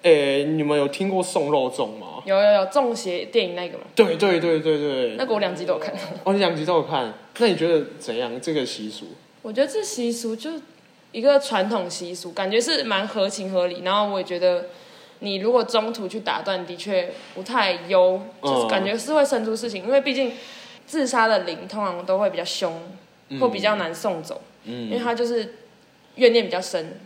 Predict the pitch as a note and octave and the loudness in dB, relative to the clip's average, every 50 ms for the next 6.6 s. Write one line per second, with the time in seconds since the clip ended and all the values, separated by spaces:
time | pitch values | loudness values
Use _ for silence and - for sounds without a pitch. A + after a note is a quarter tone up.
0 | - - A#2 A#2 A2+ G#2 F#2+ F#2 - - C#4+ C#4 C4 D4 C4+ G#3+ G#3 G#3 G#3+ A3 | -10 -6 -4 -4 -2 -4 -4 -6 -2 4 4 4 6 6 2 2 2 -2 -2 -2
1 | A3 A#3+ A#3 A3+ G#3+ F#3+ G3 F3+ F3 F3+ A3 A3 G#3+ F#3+ F#3 - - - - - | -2 -2 -2 -2 -2 -4 -4 -4 -4 -4 -4 -4 -4 -6 -10 -14 -20 -16 -8 -4
2 | A#3+ A#3 A#3+ A#3 A3 G#3+ A3 A3 G3 - F3+ F#3+ F#3+ G3 G3 F3+ - - - F#3+ | -2 0 0 0 -2 -4 -4 -4 -4 -2 -2 -2 -2 -2 -4 -8 -8 -8 -8 -6
3 | F3 F#3 F#3 - - - - - - _ - C#4 C#4 C3 B2 A3+ - G#2 - E4+ | -6 -6 -6 -10 -14 -16 -18 -20 -20 _ -8 -6 -6 -4 -6 -6 -4 -2 -2 -2
4 | F4 E4 - F#4 F4 D#4 C4+ B3+ A3+ G#3+ G3+ G#3 B3 C4 B3 C4 C#4 A#3 G#3 A3+ | -2 0 0 0 2 4 4 4 2 2 2 0 -2 -2 -2 0 0 0 0 0
5 | A#3 A3+ A3 A3+ A3+ A3+ G#3 G#3 A3+ A3 - A3+ G#3+ G#3+ G#3 G#3 F#3 E3+ F3 F3+ | 0 0 0 -2 0 -2 -2 -2 -2 -4 -4 -6 -4 -4 -4 -4 -4 -4 -2 -2
6 | E3+ C#3+ D#3 F#3+ F#3 F#3 E3+ E3+ D#3+ D#3+ D#3 D#3 | -4 -2 -2 -2 -4 -4 -6 -10 -10 -10 -12 -14